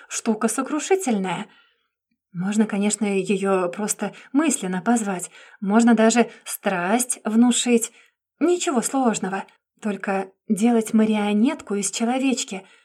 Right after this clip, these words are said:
а из этой мышки-нахалки особенно, как минимум,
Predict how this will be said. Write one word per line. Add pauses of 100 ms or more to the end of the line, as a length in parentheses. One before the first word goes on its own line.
а
из
этой
мышки-нахалки
особенно, (240)
как
минимум,